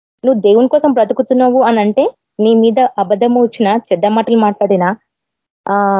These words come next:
పది మంది పది రకాలుగా నీ కోసం బ్యాడ్ గా థింక్ చేసినా, ఎట్లా థింక్ చేసినా, అది అంతా ఈ లోకంలాగా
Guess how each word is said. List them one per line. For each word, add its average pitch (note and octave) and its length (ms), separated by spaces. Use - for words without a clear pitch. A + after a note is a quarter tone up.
పది G#3+ 180
మంది B3 240
పది G3+ 280
రకాలుగా A#3 400
నీ A#3+ 160
కోసం A3 480
బ్యాడ్ G#3 280
గా B3+ 40
థింక్ B3+ 400
చేసినా, C4 360
ఎట్లా A3 240
థింక్ A#3+ 280
చేసినా, A#3+ 360
అది G#3+ 200
అంతా A#3+ 360
ఈ A#3+ 240
లోకంలాగా B3+ 540